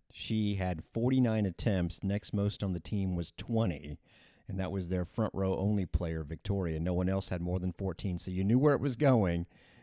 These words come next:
and eventually the Bulls just couldn't stop it. But let me mention Leah Schneider, the freshman defensive standout. She had sixteen digs in this match. Maria Andrade had a double-double and some brilliant moments,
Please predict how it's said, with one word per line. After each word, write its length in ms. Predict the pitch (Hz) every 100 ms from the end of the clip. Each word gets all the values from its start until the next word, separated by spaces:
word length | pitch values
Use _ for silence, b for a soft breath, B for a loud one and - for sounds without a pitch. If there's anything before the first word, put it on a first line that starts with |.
| b 90
and 160 | 95
eventually 380 | 92 95 - 85
the 80 | 82
Bulls 260 | 90 87
just 200 | 85 80
couldn't 220 | - 80 -
stop 360 | - 85 -
it. 100 | 67 -
But 220 | 90 80 85
let 140 | 95
me 120 | 104
mention 440 | 98 101 - 98 90
Leah 200 | 95 95
Schneider, 520 | - 95 95 95 87 b b b _
the 160 | - 69 -
freshman 680 | 101 98 - 104 101 - -
defensive 560 | 101 101 101 98 - 82
standout. 600 | - 98 95 92 95 -
She 180 | - 85
had 160 | 76
sixteen 680 | - - 107 - - 101 98
digs 360 | 92 92 90 78
in 100 | 85
this 220 | 80 -
match. 460 | 92 90 90 - -
Maria 360 | 82 78 98 101
Andrade 540 | 95 87 90 90 90 -
had 160 | 78
a 80 | 82
double-double 760 | - 95 95 92 98 92 98 92
and 220 | 92 82
some 220 | - 85 b b _ -
brilliant 460 | 113 135 127 104
moments, 560 | 90 90 85 82 -